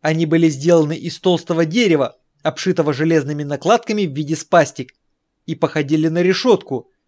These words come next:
где в красный цвет покрасили не только прутья, но и пространство между ними. Грым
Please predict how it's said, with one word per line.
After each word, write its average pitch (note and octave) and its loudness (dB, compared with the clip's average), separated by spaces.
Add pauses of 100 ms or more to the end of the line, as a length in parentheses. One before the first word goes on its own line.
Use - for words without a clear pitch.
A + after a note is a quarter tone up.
(100)
где D3 0
в - -6
красный D3+ 0
цвет A#3 0 (300)
покрасили D#3 0
не D#3+ -6
только B3+ 0
прутья, F#3 -4 (340)
но D#3+ -2
и D#3+ 0
пространство F#3 0
между C3+ -6
ними. D3 -8 (800)
Грым C4 0